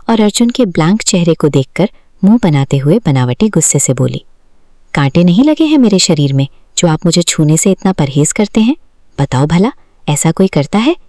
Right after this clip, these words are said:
कि बीवी खुद से आकर सीने से लगे और पति उसे अपनी बाहों में थामने के बजाय बुत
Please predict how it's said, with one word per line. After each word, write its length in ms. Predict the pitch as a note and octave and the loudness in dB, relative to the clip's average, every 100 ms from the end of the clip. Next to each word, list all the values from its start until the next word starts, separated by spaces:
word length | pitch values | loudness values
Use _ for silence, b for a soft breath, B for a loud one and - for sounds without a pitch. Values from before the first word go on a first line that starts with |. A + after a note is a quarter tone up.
| _ - | _ -4
कि 100 | F#3 | 0
बीवी 280 | D#3 E3+ | 0 0
खुद 200 | F#3 - | -2 -4
से 180 | - - | -2 0
आकर 240 | D#3+ - F3+ | 0 0 -2
सीने 340 | - D3+ D#3+ | 0 0 0
से 120 | - | 0
लगे 280 | F3 D3+ G#3 b b b | -2 0 -2 b b b
और 100 | F3+ | -2
पति 260 | - D3+ F#3 | -2 0 2
उसे 240 | E3+ F#3+ | 2 0
अपनी 220 | E3+ G3+ | 0 0
बाहों 300 | E3+ D3 D#3 | 0 0 0
में 120 | E3+ - | 0 0
थामने 260 | D3+ C#3 D#3 | -2 0 0
के 140 | - | 0
बजाय 320 | E3+ D#3 D#3+ E3 | 0 0 0 0
बुत 200 | E3 | -2